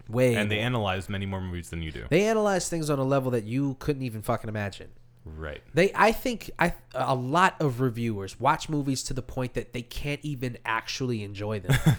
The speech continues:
Speaker 2: <laughs>
Speaker 1: because they're
Speaker 2: Yeah.
Speaker 1: wa-, they're looking for so many different things.
Speaker 2: You know, that's, that is how I felt a lot when I w-, was a film major,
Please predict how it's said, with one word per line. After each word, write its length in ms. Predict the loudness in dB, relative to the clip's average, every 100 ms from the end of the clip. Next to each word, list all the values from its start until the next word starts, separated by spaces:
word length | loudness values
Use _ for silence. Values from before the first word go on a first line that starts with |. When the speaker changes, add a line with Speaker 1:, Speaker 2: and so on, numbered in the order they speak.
| 0
Speaker 2:
<laughs> 80 | -4
Speaker 1:
because 320 | 2 4 6
they're 120 | 6
Speaker 2:
Yeah. 120 | 6
Speaker 1:
wa-, 160 | 4 4
they're 140 | 4
looking 420 | 2 4 2 2 -4
for 140 | -2
so 480 | -2 0 2 2 2
many 280 | 2 2 0
different 420 | 0 0 -4 -2
things. 560 | -2 -2 -8 -12 -14 -14 -18 -4
Speaker 2:
You 100 | 4
know, 200 | 4 4
that's, 420 | 4 4 4 0
that 400 | -4 2 4 4
is 220 | 2 0
how 240 | 0 0 2
I 120 | 2
felt 400 | -2 -2 -2 -2
a 60 | -2
lot 500 | 2 2 0 -4 -6
when 300 | -2 -2 -2
I 160 | -2
w-, 200 | -2 -4 -8
was 240 | -6 -4 -2
a 280 | -4 -4 -6
film 300 | -4 -4 -2
major, 380 | -4 -6 -10